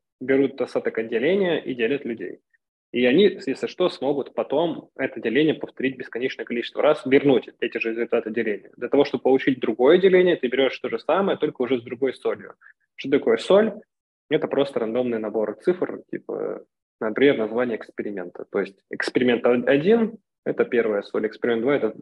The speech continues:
вторая соль. Ну, это чуть я сложно сейчас объяснил, В общем, этим самым ты можешь добиться контролируемого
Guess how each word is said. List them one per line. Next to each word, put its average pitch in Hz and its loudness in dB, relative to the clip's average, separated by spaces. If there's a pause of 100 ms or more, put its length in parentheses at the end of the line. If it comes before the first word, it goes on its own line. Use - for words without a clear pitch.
(100)
вторая 101 -4
соль. - -8
Ну, 143 4
это 135 0
чуть - -4
я 113 -2
сложно 170 2 (180)
сейчас - -6
объяснил, 113 -4 (640)
В 127 0
общем, 120 -2
этим 143 2
самым 160 2
ты 123 0
можешь 131 0
добиться 123 -2
контролируемого 120 0